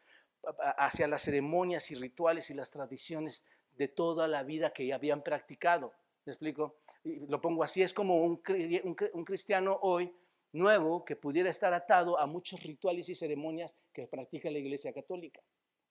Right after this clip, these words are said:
o los mormones, o lo que fuera, cualquier, cualquier situación.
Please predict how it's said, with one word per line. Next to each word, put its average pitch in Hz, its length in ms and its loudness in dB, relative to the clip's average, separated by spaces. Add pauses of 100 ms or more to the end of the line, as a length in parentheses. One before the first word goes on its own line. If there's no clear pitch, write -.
o 151 120 -2
los 147 140 -2
mormones, 143 580 -4
o 135 40 -10
lo 135 100 -6
que 135 100 -10
fuera, 165 360 -2
cualquier, 160 420 -4
cualquier 151 320 -8
situación. 151 520 -4